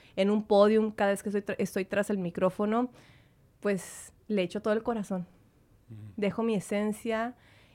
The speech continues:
Speaker 1: y estoy muy consciente de la responsabilidad que tengo, porque al momento de estar frente al público no soy Yolanda Ruiz, soy la representación de la marca.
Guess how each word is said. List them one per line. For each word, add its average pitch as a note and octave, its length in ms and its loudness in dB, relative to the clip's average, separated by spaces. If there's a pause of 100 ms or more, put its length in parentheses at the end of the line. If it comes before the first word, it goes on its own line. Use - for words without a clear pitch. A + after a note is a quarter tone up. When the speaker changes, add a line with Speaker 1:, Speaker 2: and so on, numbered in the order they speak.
Speaker 1:
y G3 920 -2 (360)
estoy A3+ 240 0
muy A#3 100 4
consciente A#3 460 -2
de A3+ 40 0
la A3 120 2
responsabilidad F#3+ 580 -4
que G3 100 -6
tengo, F#3+ 400 -4 (340)
porque F#3+ 580 -4
al F3+ 160 -4
momento F#3 360 0
de C4+ 60 2
estar G3+ 180 -2
frente A3+ 200 -4
al F3+ 100 -4
público A3+ 380 -4
no G#3 100 -4
soy G3 180 -6
Yolanda G#3 340 -4
Ruiz, F#3+ 300 -10 (260)
soy G3 260 -6
la G3+ 120 -2
representación G3+ 580 -8
de F#3 60 -8
la F3 100 -8
marca. - 340 -14